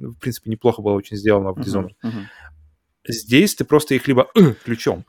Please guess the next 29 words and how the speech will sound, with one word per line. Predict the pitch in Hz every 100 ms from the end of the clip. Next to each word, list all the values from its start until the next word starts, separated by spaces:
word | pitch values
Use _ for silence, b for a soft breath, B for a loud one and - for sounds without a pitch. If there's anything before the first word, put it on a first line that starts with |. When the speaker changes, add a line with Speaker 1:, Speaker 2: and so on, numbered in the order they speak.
| _
Speaker 2:
<laughs> | - 208 139 - -
Speaker 1:
либо | 135 135
шотганом, | 127 139 127 160 131
который, | 120 131 139
который | 139 151 139
заканчивается, | 123 160 175 117 117
Speaker 2:
Есть. | -
Speaker 1:
патронов | 135 135 113
больше | 120 -
нет, | 139 160
блин, | 117 113
где | 107 127
мне | 123
взять | 113 117
патронов? | 117 151 156 - -
Так, | 117 -
всё, | 135
я |
пошёл | 120 - 127
ретируюсь. | 123 135 101 - b b b b b b b b b b _
А, | 110 113 101 87 - _ -
короче, | 120 139 139
как-то | 123 131
больше | 120 113 113 139 - 123
было | 123 113
негатива, | 117 123 - 113
чем | - 104
позитива, | 101 104 127 107
поэтому. | 98 117 101 101